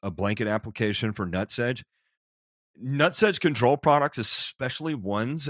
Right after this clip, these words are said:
that are going to require control of an even more difficult to control carrot species like, uh, Kalinga, that is where you're getting into higher dollar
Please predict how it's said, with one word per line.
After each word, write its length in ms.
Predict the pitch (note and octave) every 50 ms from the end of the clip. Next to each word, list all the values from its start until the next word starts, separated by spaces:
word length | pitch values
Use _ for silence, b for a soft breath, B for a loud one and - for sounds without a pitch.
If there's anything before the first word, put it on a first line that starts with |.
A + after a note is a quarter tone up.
| -
that 260 | G#2 G2 A2+ G#2+ G2+ -
are 100 | G#2+ G#2
going 280 | F2+ A2 A2+ A2 G#2 G2
to 60 | G#2
require 480 | F2 F#2+ - - - G#2+ G2 G2 G2+ G#2
control 680 | - - G#2 F#2 - - G#2 G2 G2 F#2+ F#2 G2 - -
of 400 | F#2+ G2 F#2 F2+ F2+ F2+ F2 - - - -
an 120 | G#2+ A2 -
even 280 | A#2 A#2 G#2+ A2 G#2 F#2+
more 260 | F#2+ F#2 G2 A2+ B2+
difficult 420 | A#2 A#2+ A#2+ A2+ A2 A2+ A2+ - -
to 100 | B2 G#2
control 440 | - A2+ G2+ - A#2+ A2+ A2+ A2+
carrot 340 | - - A2+ G#2+ A2 A#2 -
species 460 | - - B2 A#2 - A#2 A#2 A2 A2 - -
like, 460 | E2+ F2 E2 D#2+ G#2 C3+ - - G#2 _ b b b b b b _ _ -
uh, 440 | G#2 G#2 G2+ G2 F#2+ F#2 F2+ F2 F2
Kalinga, 600 | - - A#2 G#2 G#2 G#2+ A#2+ C3+ D3 D3+ D3 - _ _ _ _ _ _ _ _ _ _ _ _ _ _ G2 G2+ F#2+ G#2
that 280 | C3+ C3+ C#3+ D3+ -
is 180 | - C#3 G#2+ G#2+
where 300 | C3 B2 B2 A#2 A2+ A#2
you're 260 | - G#2+ G#2 A#2 B2
getting 320 | A#2 B2 B2 A#2+ A2+ A2+ G#2+
into 600 | G#2+ G#2+ G#2 G#2 G2 - A2+ G#2 G2 G2 G2 G2+ -
higher 440 | - - G#2 G#2 G#2 G2+ G2+ F#2+
dollar 380 | F2 G2 F#2+ F#2 F#2 F2+ F2+ F2